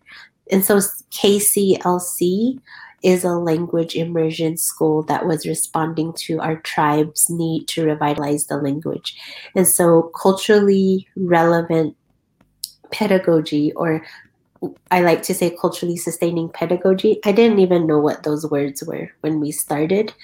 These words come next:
but that's what we were doing. And so when you immerse children in their language, then lang-, everything is embedded in language,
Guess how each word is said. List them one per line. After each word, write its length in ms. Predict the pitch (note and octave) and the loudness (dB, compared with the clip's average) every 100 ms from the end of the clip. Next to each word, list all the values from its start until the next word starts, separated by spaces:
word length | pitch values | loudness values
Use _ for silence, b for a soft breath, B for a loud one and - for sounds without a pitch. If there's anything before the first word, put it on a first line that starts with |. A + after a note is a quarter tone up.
| B B B | B B B
but 180 | G3 - | 0 2
that's 280 | F#3 - - | 0 0 -4
what 160 | F#3 | -2
we 140 | F3 E3 | 0 2
were 200 | E3 D#3 | 2 0
doing. 480 | E3 D#3+ D#3 D#3 - | -2 0 0 -2 -6
And 140 | E3 | -6
so 300 | - F3 E3 B B B | -2 -2 -2 B B B
when 240 | F#3+ F#3+ F#3+ | 2 2 4
you 140 | G3 F#3 | 2 2
immerse 560 | F3+ F3 F3 F#3+ - - | 0 0 0 0 -2 -8
children 800 | - - D#3+ D#3+ F3 E3+ F3 E3+ _ | -6 -2 -2 -2 -4 -4 -4 -8 _
in 280 | F#3+ E3+ E3 | -4 -2 -2
their 240 | D#3+ D#3+ | -2 0
language, 640 | D#3 D3+ E3 G3 G3+ - - b b b b _ - | -2 -2 0 -2 -2 -8 -18 b b b b _ 0
then 380 | F#3+ E3+ E3 - _ _ _ - | 4 4 0 -10 _ _ _ -4
lang-, 400 | F#3+ F3 G3 - | 2 4 2 0
everything 520 | F#3 F#3+ A3+ A3 F3 F3 | -2 2 2 2 -4 -4
is 120 | D#3+ | -6
embedded 540 | D#3+ E3 D#3+ D#3+ D#3+ | -8 -6 -4 -2 0
in 120 | D#3+ | -2
language, 540 | E3 D#3+ D#3 C3 C3+ | -2 -2 -4 -8 -10